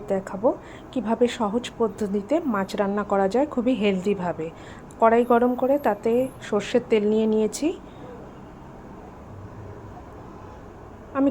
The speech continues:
খুবই অল্প তেল নিয়েছি, কারণ এটা আমি হেলদিভাবে করছি। তেলটা গরম হয়ে গেলে এবারে তাতে আমি ফোড়ন দেব। আমি দিচ্ছি কালো জিরে, কাঁচা লঙ্কা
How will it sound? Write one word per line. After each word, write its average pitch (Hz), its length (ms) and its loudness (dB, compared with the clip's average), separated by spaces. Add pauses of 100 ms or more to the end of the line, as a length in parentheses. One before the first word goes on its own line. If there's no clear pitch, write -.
খুবই 277 180 6 (100)
অল্প 226 160 4 (140)
তেল 240 120 10 (120)
নিয়েছি, 240 320 4 (500)
কারণ 220 180 2 (100)
এটা 226 160 2
আমি 220 180 4
হেলদিভাবে 214 600 4
করছি। 214 300 2 (2250)
তেলটা 240 380 4
গরম 220 200 8 (100)
হয়ে 233 240 8
গেলে 233 200 6 (580)
এবারে 220 280 4
তাতে 214 240 2
আমি 233 100 4 (100)
ফোড়ন 208 260 4 (100)
দেব। 165 140 0 (2250)
আমি 233 180 6
দিচ্ছি 240 220 -2 (120)
কালো 214 280 6
জিরে, 226 220 6 (1400)
কাঁচা 220 300 2
লঙ্কা 226 340 2